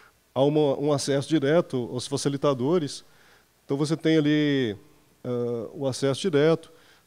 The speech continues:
no, no Stanford e, e da Khan, na verdade, você tem acesso a vídeos, você não tem a, a garantia que você vai ter acesso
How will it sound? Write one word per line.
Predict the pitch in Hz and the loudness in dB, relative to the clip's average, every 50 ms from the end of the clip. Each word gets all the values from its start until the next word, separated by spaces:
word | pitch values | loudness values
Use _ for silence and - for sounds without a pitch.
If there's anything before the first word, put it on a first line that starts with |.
| - | -10
no, | 131 139 147 147 147 147 143 143 139 | -6 -4 -2 -2 0 0 0 -2 -2
no | 117 147 151 | -2 -4 -4
Stanford | 143 - - 156 156 156 - - 135 127 127 135 127 - - | -4 -2 -2 0 0 0 0 0 0 0 0 -2 -6 -6 -6
e, | - 135 | -4 -2
e | 139 | 2
da | 143 143 127 | 2 2 0
Khan, | - - 151 147 139 | 2 2 4 4 4
na | 131 131 | 2 2
verdade, | 123 135 135 127 127 131 131 127 113 113 107 - - - - _ | 0 0 0 2 2 2 2 2 0 -2 -8 -8 -12 -20 -20 _
você | - - 135 | -10 -10 -10
tem | - - 160 160 | -4 -2 2 2
acesso | 151 143 - - 139 139 - 160 | 2 2 2 2 0 0 2 0
a | 165 | -2
vídeos, | 143 123 143 160 170 156 131 131 127 - - - - - - - - | 0 0 0 0 0 0 -2 -6 -8 -8 -12 -16 -20 -20 -20 -14 -4
você | 127 135 131 - 156 | -2 -2 2 2 4
não | 160 175 185 | 6 4 4
tem | 180 - 156 165 180 170 143 120 - - | 4 2 2 2 4 2 2 0 -2 -2
a, | 127 127 127 123 120 123 123 117 113 110 107 107 - - - - _ _ _ - - - 120 123 | -2 0 2 2 2 0 0 0 0 -2 -4 -6 -8 -12 -20 -20 _ _ _ -20 -16 -12 -10 -8
a | 117 | -2
garantia | 127 151 156 160 151 - - 156 151 147 139 131 | 0 2 4 4 2 2 0 0 2 2 2 0
que | - - 139 | -2 -4 -6
você | 127 127 - - | -6 -4 -4 -4
vai | 131 131 135 131 | -2 -2 -2 -4
ter | - 135 123 | -4 -4 -6
acesso | 120 113 - 131 127 127 120 - - 104 | -4 -4 -4 -2 -2 -2 -4 -6 -14 -18